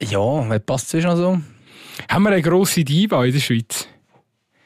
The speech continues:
Speaker 1: Das wäre der F C Basel, hä?
Speaker 2: Ja, oder Sion. Aber ja, vielleicht schon noch. Der, beim F C Basel ist mehr so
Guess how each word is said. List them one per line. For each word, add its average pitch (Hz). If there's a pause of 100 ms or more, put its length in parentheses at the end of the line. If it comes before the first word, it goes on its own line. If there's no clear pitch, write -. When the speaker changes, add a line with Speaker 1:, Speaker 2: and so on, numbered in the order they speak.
(480)
Speaker 1:
Das -
wäre 123
der 131
F 127
C 131
Basel, 120
hä? 131 (1200)
Speaker 2:
Ja, 135
oder 131
Sion. 113 (280)
Aber 131
ja, 143 (360)
vielleicht -
schon 143
noch. 139 (2500)
Der, 180
beim 170
F 196
C 202
Basel 214
ist 202
mehr 220
so 214